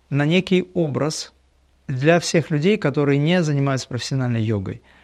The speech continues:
Медитировать на некий образ, к которому они стремятся. На тот образ, который им ближе. На тот образ, который, может быть, они хотят сформировать. Это их право. И когда вы,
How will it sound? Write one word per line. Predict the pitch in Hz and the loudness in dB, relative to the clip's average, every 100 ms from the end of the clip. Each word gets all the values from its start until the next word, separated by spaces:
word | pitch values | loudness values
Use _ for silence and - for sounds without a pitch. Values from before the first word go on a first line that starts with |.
| _ _ _ _ | _ _ _ _
Медитировать | 151 156 165 190 165 156 | 0 0 2 2 2 2
на | 156 | 2
некий | 156 147 151 147 185 | 0 0 -2 -2 -2
образ, | 190 165 147 | 0 0 0
к | - _ _ _ | -8 _ _ _
которому | 175 170 196 185 151 | 2 4 4 4 2
они | 139 143 | 2 0
стремятся. | - 120 104 98 - - _ _ _ _ _ _ _ _ _ _ - | -2 -4 -4 -6 -10 -18 _ _ _ _ _ _ _ _ _ _ -4
На | 147 | 0
тот | 180 165 | 2 2
образ, | 165 165 202 | 2 4 2
который | - 143 165 160 | 0 -2 0 2
им | 151 135 | 2 0
ближе. | 135 160 143 120 - - _ _ _ _ - - - - | 0 0 -2 -6 -10 -16 _ _ _ _ -20 -20 -10 -6
На | 139 | 2
тот | 175 180 | 2 4
образ, | 190 196 180 | 4 4 0
который, | 160 151 175 160 | -2 0 2 2
может | 156 151 | 0 0
быть, | 151 | -2
они | 147 151 | 0 0
хотят | 143 139 143 | -2 -2 -4
сформировать. | - 143 139 139 135 113 113 - _ _ _ _ _ - | -4 -2 0 0 -2 -4 -8 -16 _ _ _ _ _ -4
Это | 156 | 2
их | 190 - | 0 0
право. | 156 117 98 - _ _ _ _ _ _ _ _ _ _ | 0 0 -2 -12 _ _ _ _ _ _ _ _ _ _
И | 147 | -2
когда | 143 151 170 175 | 0 2 4 4
вы, | 151 160 139 120 | 4 2 2 0